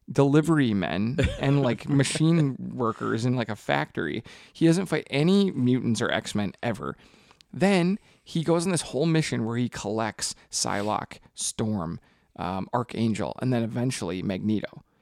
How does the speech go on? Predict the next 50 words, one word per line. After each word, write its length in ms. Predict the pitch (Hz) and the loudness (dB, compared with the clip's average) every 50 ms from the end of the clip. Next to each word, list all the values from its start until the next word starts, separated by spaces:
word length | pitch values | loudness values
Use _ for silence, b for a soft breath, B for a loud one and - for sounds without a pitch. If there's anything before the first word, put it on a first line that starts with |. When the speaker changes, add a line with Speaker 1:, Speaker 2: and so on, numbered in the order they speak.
| - - | -8 -4
Speaker 2:
Yeah. 200 | 117 110 85 73 | -2 -2 -2 0
Speaker 1:
And 100 | 131 139 | 2 2
all 140 | 156 208 | 4 4
the 60 | 220 226 | 4 4
Magneto 420 | 214 180 170 156 156 151 139 113 | 4 4 6 6 6 6 4 2
shit 220 | - - - 101 | 0 -2 -4 -4
hits 180 | 107 104 - - | -4 -4 -6 -6
hard. 300 | - - 85 - - - - - | -6 -6 -6 -6 -6 -10 -8 -8
Like, 180 | - - - | -8 -8 -6
his 240 | - - 147 147 127 | -2 0 0 0 0
daughter 400 | - - 101 101 120 139 147 151 - - | 0 -2 -4 -2 0 0 0 0 0 -2
and 140 | 127 123 123 | -2 -2 -2
his 140 | 123 107 110 | -2 -2 -4
wife 300 | 110 113 107 104 101 - | -4 -2 -2 -2 -4 -4
get 160 | - 98 - | -6 -4 -4
murdered 480 | 98 104 110 113 107 92 90 85 - - | -2 -2 -2 -2 -2 -2 -4 -6 -6 -4
when 120 | 110 104 104 | -2 -2 -2
they 100 | 101 - | -2 -4
find 260 | - 107 104 110 117 | -4 -4 -4 -4 -4
out 80 | 110 | -4
he's 160 | 110 110 107 107 | -4 -4 -4 -2
a 40 | 98 | 0
mutant, 320 | 98 107 107 - - 87 | 0 0 0 -2 -4 -4
when 80 | 95 104 | -4 -4
he 80 | 110 | -4
saves 380 | 107 - - 143 135 131 127 123 | -4 -2 2 2 2 4 2 0
a 40 | 127 | -2
guy's 300 | - 101 101 104 - - | -2 -2 -2 -4 -4 -6
life 500 | 85 87 92 87 101 - - - - _ - | -6 -4 -4 -4 -4 -6 -10 -16 -20 _ -8
in 100 | - 107 | -8 -8
a 40 | 101 | -8
plant 320 | - - - 104 107 101 - | -6 -4 -4 -2 -2 -2 -4
he 100 | - - | -8 -10
works 280 | - - - - - - | -10 -12 -12 -12 -12 -12
at. 160 | - - - _ _ _ _ _ - - _ | -12 -14 -18 _ _ _ _ _ -14 -14 _
Speaker 2:
Oh, 500 | - 98 92 87 82 85 82 82 85 87 | -14 -16 -14 -14 -12 -12 -12 -10 -10 -10
yeah, 200 | 85 87 85 82 | -8 -8 -8 -8
yeah, 160 | 82 80 80 80 | -8 -8 -2 2
Speaker 1:
And 140 | - 139 139 | 4 6 6
they 40 | |
Speaker 2:
yeah. 60 | 131 - | 6 4
Speaker 1:
come, 240 | - 151 135 135 | 0 -2 0 0
they 140 | 127 120 - | 0 0 0
accidentally 520 | - 107 110 117 - - - 139 131 127 127 | -2 -4 -4 -4 -6 -4 -2 -2 -2 -2 -2
kill 200 | - - 127 120 | -4 -4 -2 -2
his 120 | 113 107 | -2 -2
daughter 260 | - 110 104 110 120 110 | -2 -2 -2 -2 -2 -4
and 80 | 104 | -4
his 140 | 110 101 - | -4 -4 -6
wife, 380 | - - - 85 - - - | -6 -4 -4 -6 -8 -10 -16